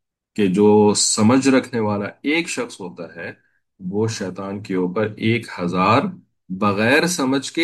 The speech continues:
इबादतें करने वाले से ज्यादा भारी होता है। ठीक है, तो उसकी वजह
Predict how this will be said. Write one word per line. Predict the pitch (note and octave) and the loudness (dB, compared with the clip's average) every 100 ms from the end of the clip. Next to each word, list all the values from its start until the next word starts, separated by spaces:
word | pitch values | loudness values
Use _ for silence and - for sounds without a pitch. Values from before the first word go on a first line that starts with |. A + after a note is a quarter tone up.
| E3 B2+ | -2 -2
इबादतें | A#2 G#2+ A2 A2+ G#2+ | -2 -2 -2 -4 -8
करने | G2+ F2+ F2 | -8 -10 -10
वाले | D#2+ D#2 D#2+ | -10 -10 -10
से | E2 E2 | -10 -8
ज्यादा | D#2 D2 F2 B2 - - _ | -6 -6 -4 -4 -6 -18 _
भारी | - A2 G#2+ F2+ | -4 2 4 4
होता | F2+ - C2+ | 0 -8 -10
है। | - _ _ _ _ _ _ _ _ - | -12 _ _ _ _ _ _ _ _ -10
ठीक | F2+ | -6
है, | - - _ _ _ _ _ - - - - - - | -6 -8 _ _ _ _ _ -20 -20 -20 -20 -18 -2
तो | G2+ G2+ F#2+ F#2 F2 E2 E2 E2 - _ _ _ _ | 2 4 2 0 -2 -4 -8 -12 -18 _ _ _ _
उसकी | G#2 - G2 | -10 -4 -2
वजह | F#2+ F#2 F#2 | 0 0 0